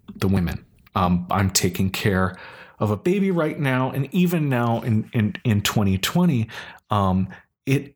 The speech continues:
is a difficult thing to keep a small <laughs> baby alive and requires a lot of what we might think of, of handicraft labor. Uh, you know, back then you needed to make diapers, uh, and change them, and, uh, it's hard.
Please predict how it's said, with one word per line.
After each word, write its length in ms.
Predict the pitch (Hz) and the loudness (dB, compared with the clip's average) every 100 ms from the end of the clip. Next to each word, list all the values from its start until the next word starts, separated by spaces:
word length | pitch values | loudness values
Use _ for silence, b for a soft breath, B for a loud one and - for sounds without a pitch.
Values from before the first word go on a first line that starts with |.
| _ 147 | _ 0
is 400 | 139 147 123 131 | 2 2 0 0
a 100 | 117 | -2
difficult 640 | - 139 123 127 120 113 | 0 0 2 0 0 0
thing 380 | - 110 98 92 | 0 2 2 2
to 100 | 92 | 0
keep 300 | - 98 90 | 0 0 2
a 40 | |
small 380 | - - 80 82 | 2 2 0 0
<laughs> 140 | - | 2
baby 240 | 135 - 117 | 2 2 -2
alive 580 | 104 147 160 120 - 139 | 0 2 2 0 -2 0
and 200 | 160 180 | 2 2
requires 500 | 175 - 196 233 220 | 0 0 0 0 0
a 80 | 196 | 0
lot 400 | 131 117 - - | 2 2 0 -2
of 180 | 127 B B B B | -2 B B B B
what 160 | 139 | 0
we 120 | 143 | 2
might 220 | 131 117 - | 2 0 0
think 280 | 98 95 | 0 2
of, 160 | 107 - B B | 0 -2 B B
of 160 | - 104 | -4 -2
handicraft 720 | - 87 87 87 92 80 - | 2 4 4 2 0 0 -2
labor. 400 | 104 123 123 80 B B - | 0 0 0 -2 B B 0
Uh, 240 | 107 - 139 | 2 2 2
you 120 | 104 | 2
know, 140 | 90 | 2
back 320 | 87 110 113 | 2 0 0
then 200 | 120 120 | 0 2
you 100 | 110 | 2
needed 260 | 107 101 98 | 2 0 0
to 80 | 87 | 2
make 400 | 90 98 107 - | 4 4 0 -2
diapers, 540 | 107 143 - 104 120 | 0 0 0 0 2
uh, 60 | 131 | 2
and 760 | 139 156 156 151 165 139 143 | 0 0 0 0 0 0 0
change 480 | - - 110 123 120 | 2 2 2 2 0
them, 300 | 120 113 110 | 0 0 0
and, 260 | 85 - - | 0 -2 -4
uh, 500 | - 67 62 - 123 | -4 -2 -4 -4 -2
it's 140 | - | 0
hard. 320 | - 80 - | 0 -2 -6